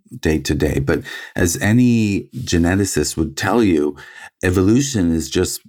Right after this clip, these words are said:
population genetics happening over a longer time scale. It's not as if it's something that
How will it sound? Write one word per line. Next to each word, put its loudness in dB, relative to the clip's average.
population 0
genetics -2
happening -2
over 0
a -2
longer 0
time 0
scale. -4
It's -2
not 0
as -2
if -2
it's -2
something 0
that -2